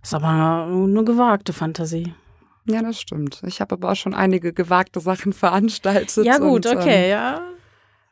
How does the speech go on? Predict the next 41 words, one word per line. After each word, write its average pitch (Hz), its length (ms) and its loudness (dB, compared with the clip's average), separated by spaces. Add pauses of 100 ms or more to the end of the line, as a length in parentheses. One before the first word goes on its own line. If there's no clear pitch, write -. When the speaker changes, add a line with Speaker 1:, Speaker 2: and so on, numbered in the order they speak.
(140)
Speaker 2:
ja. 381 80 -2
Speaker 1:
Und 208 260 -2
dann? 196 280 0 (140)
<laughs> 262 720 2 (340)
Speaker 2:
Genau. 220 240 -6
Speaker 1:
Aber 180 160 -2
so, 175 380 -2 (460)
wow, 165 340 -4
Sex 214 280 -8
auf 196 100 -2
dem 170 120 -2
Altar? 170 540 -8 (220)
Dann 202 120 -4
kannst 202 180 -2
du 226 60 0
gleich 214 240 2
beten. 185 320 -2
Kommst 208 220 -6
du 220 40 0
in 208 80 2
den 196 60 4
Himmel 262 220 2
oder 320 220 2
in 302 60 4
die 302 120 4
Hölle? 196 260 -2
Speaker 2:
<laughs> 349 560 4
Ja, 254 260 4
dreimal 214 320 2
darfst 208 240 0
du 262 40 -4 (100)
raten. 269 500 0 (640)
Speaker 1:
Ja. 196 320 -10 (680)
Speaker 2:
Wie - 80 -10
Speaker 1:
Ja. 185 80 -6
Speaker 2:
sieht's 208 180 -12
denn 202 160 -4
bei - 100 -2
dir 220 360 0
aus? 165 300 0
<laughs> 320 60 6